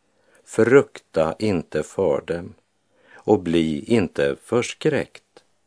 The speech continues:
ty det är ett upproriskt släkte." Gud tänker inte kompromissa i denna livets hårda verklighet.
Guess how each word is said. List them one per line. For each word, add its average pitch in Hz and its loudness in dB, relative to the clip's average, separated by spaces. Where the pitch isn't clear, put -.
ty 110 2
det 90 2
är 98 0
ett - -2
upproriskt 82 -2
släkte." - -6
Gud 151 2
tänker 92 4
inte 110 2
kompromissa 85 0
i 104 0
denna 101 4
livets 80 0
hårda 78 0
verklighet. 76 -4